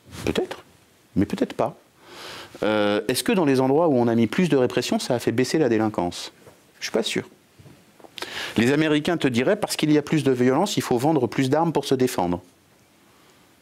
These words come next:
Mais toutes les études montrent que, euh, quand on vend plus d'armes, il y a plus de violence. Donc, euh, au contraire, il faudrait plutôt enlever les armes. Mais tu, tu vois, t'as plein de trucs comme ça, euh, qui, qui, qui traînent dans la tête, euh,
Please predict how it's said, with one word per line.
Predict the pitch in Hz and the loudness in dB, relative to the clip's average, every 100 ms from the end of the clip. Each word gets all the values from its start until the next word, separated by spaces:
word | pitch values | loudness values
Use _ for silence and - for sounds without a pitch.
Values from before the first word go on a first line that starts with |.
| - | -6
Mais | - 78 78 78 82 - 82 - - - - - | -2 0 0 0 0 -2 -4 -4 -12 -20 -14 -2
toutes | 190 180 | 0 0
les | 113 | 0
études | 104 - 190 | 0 0 2
montrent | 113 101 214 - - | 2 2 2 -2 0
que, | 117 | 2
euh, | 160 151 104 95 | 4 4 2 0
quand | 104 101 | -2 -2
on | 101 | 0
vend | 113 | 0
plus | 123 101 | 0 -2
d'armes, | 92 143 | 0 0
il | 190 | 0
y | |
a | |
plus | 123 127 | 0 0
de | 127 | 2
violence. | 113 78 64 - _ _ - _ - - | 2 -2 -6 -14 _ _ -20 _ -20 -14
Donc, | - - 95 - | -10 -4 -2 0
euh, | 98 | 0
au | 95 | 2
contraire, | 113 - 113 160 113 | 0 -2 -2 0 -2
il | |
faudrait | 95 - 98 | -4 -2 -2
plutôt | 98 104 131 | -2 0 0
enlever | 120 117 | 2 2
les | 117 104 | 2 0
armes. | 73 69 - - - - - - - | -2 -6 -14 -20 -20 -16 -14 -14 -2
Mais | 107 - | -2 0
tu, | - - | -6 -4
tu | |
vois, | - | -2
t'as | 214 139 | 0 -2
plein | 240 | 0
de | 220 | 0
trucs | - 214 - | 0 -2 0
comme | 139 | -2
ça, | - 160 214 - - - - - - | 0 0 0 -4 -18 -18 -16 -6 -2
euh, | 110 | 0
qui, | 113 - 127 | 0 0 -2
qui, | - 131 - - - - - _ _ | 0 -2 -4 -12 -12 -12 -12 _ _
qui | - 123 | -4 -2
traînent | - 208 202 | -2 2 2
dans | 156 | 4
la | 123 | 2
tête, | 120 156 151 - | 0 -2 -2 0
euh, | 76 | 0